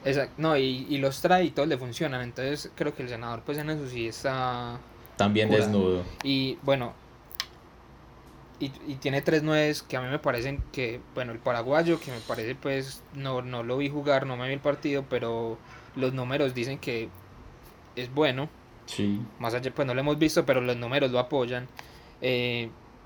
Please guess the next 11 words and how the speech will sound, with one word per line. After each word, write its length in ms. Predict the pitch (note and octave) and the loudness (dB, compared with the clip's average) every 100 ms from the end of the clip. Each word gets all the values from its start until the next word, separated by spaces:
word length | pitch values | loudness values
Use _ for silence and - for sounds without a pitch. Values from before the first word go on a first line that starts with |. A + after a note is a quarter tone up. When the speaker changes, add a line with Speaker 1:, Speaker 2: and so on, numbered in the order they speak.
| - - - | -20 -20 -2
Speaker 1:
Caicedo, 480 | C3+ C3 C3 C3 E3 | 2 4 4 2 2
que 460 | C#3+ B2 A#2 A2 - - - - - - - - - | 0 0 -2 -4 -10 -18 -20 -20 -20 -20 -20 -16 -6
en 120 | C#3+ | -4
mi 100 | C3+ | -2
percepción 500 | B2 B2+ B2+ C3 B2+ | 0 2 2 0 0
es 100 | C#3 | 0
un 140 | D3+ D3+ | 0 2
muy 200 | D#3 C#3+ | 2 2
buen 220 | C#3+ C#3 | 2 4
delantero. 580 | C3 A#2 A#2 A2+ G#2+ | 2 0 -2 0 0
Speaker 2:
Sí, 60 | B2 | -2